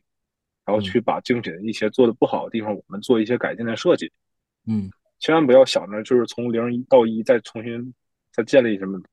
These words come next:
Speaker 1: 什么东西，就是，啊，我就是想跟所有人做的都不一样。往往我们觉得好像别人没想到的这个，这一些东西，可能是别人走了之后发现走不通的东西。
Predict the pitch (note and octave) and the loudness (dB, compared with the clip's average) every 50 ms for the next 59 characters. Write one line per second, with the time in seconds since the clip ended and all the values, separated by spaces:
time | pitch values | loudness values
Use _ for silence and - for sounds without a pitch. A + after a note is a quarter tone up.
0 | _ - - - - G#2 F#2+ F#2+ F#2 F2+ F#2 F#2 E2 - - G#2 G#2 G#2 G#2 G2+ | _ -16 -14 -10 -8 -8 -8 -8 -10 -10 -12 -12 -12 -8 -4 -2 0 0 0 0
1 | F#2+ _ _ _ - - _ - - F2 F#2 - C3 B2+ - - F2 F2 - A2+ | -2 _ _ _ -20 -20 _ -8 -6 -6 -2 0 0 0 0 -2 -6 -2 -2 -2
2 | A2 A2 - - A2+ A2+ G#2 G2 G2 G2+ - B2 G#2+ G#2+ G2+ G2+ G2+ - G#2+ G2+ | -2 -2 0 2 4 4 4 4 2 0 0 0 0 0 0 -4 -4 -4 -4 0
3 | A#2 B2+ G2+ - _ _ _ _ _ _ _ _ _ - - A#2+ D#3 D#3+ A#2+ F2 | 0 0 0 -2 _ _ _ _ _ _ _ _ _ -2 2 4 4 4 2 0
4 | D#2+ - _ _ _ _ _ _ - G2+ G2 F2 F#2 A#2 D3+ C#3+ B2+ A2+ A#2 B2 | -4 -12 _ _ _ _ _ _ -14 -12 -10 -6 -2 0 0 2 4 6 6 6
5 | B2 A#2+ A#2+ _ _ _ _ _ _ _ - - - A#2+ - D3 D3 B2 - A2+ | 6 6 2 _ _ _ _ _ _ _ -10 -6 -6 -4 -4 -4 -4 -4 0 0
6 | B2 B2 A#2 A#2+ C3+ - - - - G#2+ A2+ A2+ G#2+ G#2+ G#2 A2+ A2+ G#2+ A2 G#2+ | 0 0 0 -2 -6 -6 -8 -12 -8 -6 -4 -4 -4 -4 -2 0 2 2 2 2
7 | G2+ F#2+ - _ _ _ _ _ _ _ _ _ _ _ _ _ _ _ _ _ | 0 -2 -6 _ _ _ _ _ _ _ _ _ _ _ _ _ _ _ _ _
8 | _ - B2 A#2+ A2+ G#2 A2 G2 - G2+ G2+ G2+ G#2 G#2+ G#2 - _ _ - - | _ 4 4 4 6 4 2 0 0 -2 -6 -2 -4 -4 -4 -6 _ _ -12 -8
9 | - F#2+ F#2+ G2 - - B2+ - A#2+ A#2 B2 B2+ B2+ - F#2 D#2+ F#2 G2+ G#2+ A2 | -8 -8 -8 -4 -2 -2 0 2 2 2 2 2 2 0 -2 -2 -2 -8 -4 -2
10 | A#2 A#2 C3+ B2 - A#2 B2 A#2+ - - F#2 - - A2 A#2 B2+ C#3+ C3 G2 E2 | -2 0 0 0 2 2 0 0 -2 -8 -10 -8 -4 -2 0 2 0 0 -2 -4
11 | - | -12